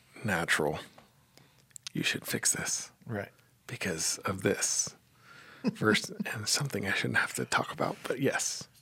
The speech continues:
Speaker 2: Okay. Okay. Um, a favorite family activity?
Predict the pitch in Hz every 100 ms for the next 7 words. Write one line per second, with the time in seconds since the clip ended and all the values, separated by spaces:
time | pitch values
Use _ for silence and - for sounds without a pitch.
0 | - 123 107 107 - - - - _ -
1 | 127 120 113 - - - - - 139 131
2 | 120 117 113 117 - - - 131 - 143
3 | 135 139 - 135 135 131 127 120 107 113
4 | - 120 107 101